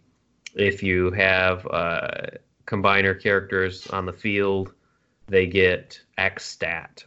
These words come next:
or, um, you can flip two characters, uh, this turn. Uh, that location card that we, we talked about that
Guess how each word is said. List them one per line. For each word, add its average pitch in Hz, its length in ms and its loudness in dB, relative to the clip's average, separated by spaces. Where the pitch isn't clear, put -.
or, 85 600 -6
um, - 840 -10
you 98 120 -2
can 95 160 -4
flip - 400 2
two 117 200 4
characters, 85 960 0
uh, 80 260 -10
this 92 240 -10
turn. 82 460 -8
Uh, - 200 -14
that 90 180 -6
location 90 460 -2
card 87 240 -2
that 82 140 -2
we, 87 220 -6
we 87 120 -10
talked 87 320 -2
about 87 280 -4
that 85 260 -6